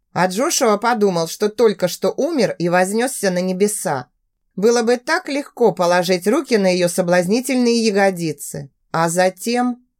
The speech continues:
Какие формы! Проклятие! Джошуа шагнул назад, когда Гвин выпрямилась. Нужно отойти от нее подальше,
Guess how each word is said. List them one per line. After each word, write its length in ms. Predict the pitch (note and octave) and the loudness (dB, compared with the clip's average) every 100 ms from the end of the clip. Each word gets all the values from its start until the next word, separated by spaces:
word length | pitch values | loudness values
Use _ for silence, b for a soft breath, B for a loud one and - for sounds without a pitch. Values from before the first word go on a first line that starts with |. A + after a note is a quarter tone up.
| _ _ - | _ _ -4
Какие 720 | F#3+ F#3+ - D4 D4+ C#4 C4 | -4 -4 -8 -4 -2 0 -2
формы! 800 | - - G3+ F3 D#3+ D3+ C#3 - _ _ _ _ _ _ _ - | -2 0 2 2 0 -6 -10 -14 _ _ _ _ _ _ _ -6
Проклятие! 1000 | F#3+ A3 - B3 G3+ G#3 - F#3 D3+ C3+ _ _ - | -2 -2 0 0 0 -2 -6 -6 -6 -8 _ _ -8
Джошуа 520 | F3+ D4 F#4+ A#3+ F#3+ | -2 0 2 2 2
шагнул 440 | - F#3+ G3+ B3 | 2 0 2 0
назад, 460 | C#4 D4+ C4 A3+ E3+ | 2 0 0 0 0
когда 380 | D#3+ E3+ F#3 B3+ | -6 -2 0 0
Гвин 320 | G#3 A#3 A#3 | 0 0 0
выпрямилась. 800 | A#3+ A3 E3+ D#3 C3+ B2 - - _ _ _ | 0 -2 -4 -2 -4 -6 -14 -20 _ _ _
Нужно 380 | E3+ A3+ A#3 A3+ | 0 0 2 0
отойти 440 | A3 A3 A#3 C4+ D#4 | 2 0 0 -2 -4
от 160 | - | -2
нее 240 | G3+ G3 A#3 | 0 2 2
подальше, 760 | B3+ A#3+ A#3+ E3+ - - C3 | 2 2 0 -2 -6 -12 -16